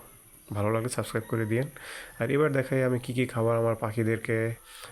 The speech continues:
এবং খরগোশকে এবং কচ্ছপকে দিই। যদিও মাছ আর কচ্ছপের খাবার আমি এখন ইয়েটাই দিচ্ছি, ওই গোল্ড আর আরেকটা যে আছে আপনার চাইনিজ,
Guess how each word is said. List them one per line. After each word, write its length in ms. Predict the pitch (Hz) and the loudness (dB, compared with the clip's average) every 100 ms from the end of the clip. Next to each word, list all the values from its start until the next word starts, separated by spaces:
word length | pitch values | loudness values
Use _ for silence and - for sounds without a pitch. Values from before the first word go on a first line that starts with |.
| - | -4
এবং 220 | 113 104 | 0 0
খরগোশকে 680 | 104 110 104 104 - 113 110 | 2 2 2 -2 -2 0 0
এবং 300 | 107 104 101 | 0 0 0
কচ্ছপকে 420 | 98 104 110 - 104 | -2 -4 -4 -4 -2
দিই। 280 | 107 123 | 0 -2
যদিও 320 | 110 110 113 110 | -2 0 2 2
মাছ 260 | 104 104 | 0 0
আর 80 | 113 | 0
কচ্ছপের 320 | 113 104 110 110 | 0 -2 -2 -2
খাবার 320 | 113 107 107 - - - - - - | 0 0 0 -4 -16 -16 -16 -14 -4
আমি 340 | 110 107 110 | 0 2 2
এখন 380 | 110 - 107 107 | 0 0 0 2
ইয়েটাই 300 | 110 107 110 | 0 0 0
দিচ্ছি, 420 | 104 104 - 117 - - - - - - - - - | 0 -2 -2 -2 -4 -18 -20 -20 -20 -20 -20 -20 -8
ওই 460 | 120 101 98 98 98 | -2 0 0 0 0
গোল্ড 320 | 113 107 110 | 2 4 4
আর 140 | 107 107 | 2 2
আরেকটা 360 | 107 107 113 | 0 0 0
যে 180 | 104 107 | 0 2
আছে 320 | 107 104 110 | 0 0 0
আপনার 400 | 104 - 104 101 98 - - - - - - - - | 0 -2 -2 -2 -4 -10 -20 -20 -20 -20 -18 -16 -6
চাইনিজ, 380 | 113 113 107 | -4 2 0